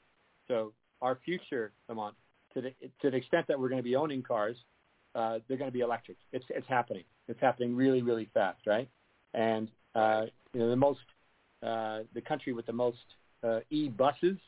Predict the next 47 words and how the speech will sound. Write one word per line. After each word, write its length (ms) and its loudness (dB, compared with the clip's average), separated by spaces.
like 200 -10
for 80 -12
city 220 -4
transport, 560 -2
that's 240 0
China. 300 -2
I 40 -10
mean, 100 -2
they're, 220 0
they're, 180 -2
you 120 -8
know, 80 -6
they're, 360 4
they're 220 4
investing 560 0
very 260 -2
heavily 300 -6
in 60 -12
this 180 -14
next 240 -8
generation 580 -4
of 60 -20
vehicles. 400 -6
The 80 -6
U 180 6
S 160 2
is 120 -14
getting 220 -10
around 220 -14
to 100 -14
it. 60 -18
The 80 -14
big 260 -12
players 420 -2
like 140 -6
G 160 -6
M 140 -10
and 140 -8
Ford, 360 2
the, 160 -8
e-, 100 0
both 300 2
of 80 -4
them 140 -6
have 120 -8
announced, 460 -6
uh, 240 -2